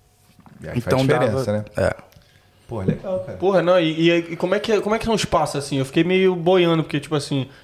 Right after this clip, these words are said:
Speaker 3: eu acabei ensino médio e vim pra cá, né? Então, tipo assim, você falou, ó,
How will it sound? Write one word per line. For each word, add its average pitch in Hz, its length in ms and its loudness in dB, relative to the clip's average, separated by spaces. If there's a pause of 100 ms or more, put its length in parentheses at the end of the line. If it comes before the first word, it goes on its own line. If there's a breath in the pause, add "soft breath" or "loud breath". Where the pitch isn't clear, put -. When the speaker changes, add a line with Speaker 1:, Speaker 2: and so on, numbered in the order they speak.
Speaker 3:
eu 147 140 2
acabei 160 400 0
ensino 175 300 -2
médio 160 240 2
e - 20 -6
vim 190 80 -2
pra 196 160 0
cá, 135 260 0
né? 131 160 -4 (320 soft breath)
Então, 135 160 -4
tipo 135 160 -6
assim, 139 300 -4
você 135 140 -6
falou, 131 260 0
ó, 131 180 4